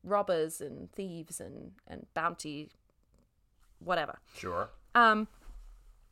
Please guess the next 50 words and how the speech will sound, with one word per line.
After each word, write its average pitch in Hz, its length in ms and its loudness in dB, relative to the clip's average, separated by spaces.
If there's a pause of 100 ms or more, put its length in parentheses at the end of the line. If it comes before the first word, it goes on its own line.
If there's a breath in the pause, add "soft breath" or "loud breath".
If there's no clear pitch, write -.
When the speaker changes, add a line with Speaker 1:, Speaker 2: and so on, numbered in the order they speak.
(140)
Speaker 1:
and 226 160 0
so 240 180 4
he 254 140 -2
was 320 100 -2
pretty 196 280 -4
scary, 494 640 2 (180)
'cause - 120 -18
he 277 120 -4
was, 277 360 -8
you 453 80 2
know, 233 300 0
able 226 240 2
to 381 100 -2
stab 523 320 2
people 165 460 0
and 165 260 -2
et 165 100 -12
cetera. - 360 -6 (180)
Speaker 2:
Sure. 95 380 4 (100)
Speaker 1:
And 233 140 6
he 214 100 2
had 208 140 4
a 185 60 -8
huge, 330 720 2
hideous 247 600 -2 (160)
grin. 165 520 -4 (920 soft breath)
So, 208 600 4
eventually, 208 640 2
people 196 400 -6
would 190 180 -4
say, 190 540 2
you 208 140 -6
know, 185 260 0
people 208 280 -6
that 185 100 0
were 190 80 -2
running 190 280 0
away 190 220 0
from 190 160 -4
him 190 180 -6
or 185 120 0
encountered 196 500 -2
him, 202 220 -4
he 190 120 -4
became, 202 380 -4
like, 185 180 -2
this 175 200 -4
myth 190 280 -2
or 165 120 -2
legend. 175 600 -2